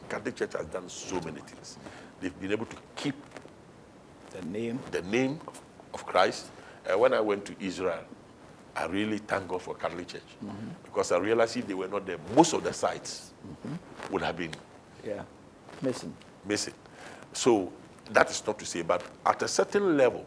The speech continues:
Speaker 1: people's lives in Christianity have to go to a certain level. And I think your ministry helped to do that for most of the people in the North who, quote unquote, were Christians,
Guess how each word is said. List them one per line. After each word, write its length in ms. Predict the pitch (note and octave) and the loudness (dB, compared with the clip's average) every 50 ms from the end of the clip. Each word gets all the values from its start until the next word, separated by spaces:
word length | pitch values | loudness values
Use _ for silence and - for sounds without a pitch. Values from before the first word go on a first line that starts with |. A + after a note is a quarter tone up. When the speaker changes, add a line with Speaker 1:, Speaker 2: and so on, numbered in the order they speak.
| - - | -10 -8
Speaker 1:
people's 500 | - E3 - - - D#3+ D#3+ - - A2+ | -6 -6 -6 -4 -4 -4 -2 -2 -4 -4
lives 600 | A2 A2 G#2+ A2+ A2+ A2 G#2+ - - - - - - - - - - - - - - - - - - - - - - | 0 2 2 2 2 0 -2 -4 -8 -10 -10 -10 -10 -10 -12 -12 -14 -18 -20 -20 -20 -20 -20 -20 -20 -20 -20 -16 -14
in 100 | F#2 F2+ | -12 -12
Christianity 640 | - - E2+ - - - G2 G#2 G2 E2+ - - - - - - - - - - - - - - - - - | -10 -10 -10 -8 -2 0 0 0 0 -2 -6 -10 -14 -14 -14 -16 -16 -18 -20 -20 -20 -20 -20 -20 -18 -8 -6
have 180 | - A2+ - - | -4 -4 -4 -6
to 60 | - | -8
go 140 | - G#2+ G#2 | -6 -6 -6
to 120 | - - - | -6 -6 -6
a 40 | |
certain 360 | - - - - - E2+ D2+ C#2 | -6 -6 -6 -6 -6 -6 -6 -6
level. 140 | D2 - - - - - - - - - - - | -8 -10 -10 -16 -20 -20 -18 -18 -16 -16 -12 -8
And 120 | - F#2 F#2 | -6 -6 -6
I 80 | F#2 | -6
think 260 | - - - C3+ C#3+ B2 | -6 -4 -2 0 2 4
your 140 | A2 G#2 G2 | 4 4 2
ministry 560 | G#2+ A2 B2+ E3 F3 F3+ F3 - - F#3 D#3+ - - - - | 2 0 0 0 0 0 -2 0 0 0 0 -2 -4 -6 0
helped 260 | - A#2+ A#2+ - - | 2 2 2 2 0
to 80 | - A2 - - | -10 -12 -12 -10
do 160 | - A2 G#2 - | -8 -6 -6 -6
that 180 | G2+ E2+ - - - - - - - - | -6 -8 -10 -12 -14 -18 -16 -16 -8 -2
for 140 | - G#2 F2+ F#2 F#2 F#2+ B2 | 0 0 0 0 -2 -2 0
most 200 | F3+ G3+ - - | 2 2 2 0
of 80 | - F#2+ | -2 -2
the 80 | F2+ | -2
people 260 | - B2+ - - A#2 A2+ - | -2 -2 -2 0 0 0 0
in 120 | - D#2+ D#2 | -4 -8 -8
the 100 | D#2+ D#2+ | -6 -6
North 260 | F2+ F#2 - - - - - - - - - - - - | -4 -6 -6 -6 -10 -16 -16 -16 -16 -16 -16 -10 -4 -2
who, 100 | G3 G3+ | -2 -2
quote 340 | - - - - - - - | 0 4 4 4 4 4 0
unquote, 520 | G#2 G2 - - A#3 - - - - - - - - - - - - - - - - - - - - - - - - - - - - - - | -4 -2 0 0 0 0 -2 -8 -12 -14 -16 -18 -20 -20 -20 -20 -20 -20 -20 -20 -20 -20 -20 -20 -20 -20 -20 -20 -16 -12 -12 -12 -12 -4 0
were 200 | G#2 A#2+ A#2 A2+ | 2 2 4 2
Christians, 920 | A2 - - - D#3 - - - D#3+ D3+ C#3+ C#3+ C#3+ D3+ - - - - | 2 0 0 0 0 0 0 0 0 2 2 0 0 -4 -8 -10 -12 -14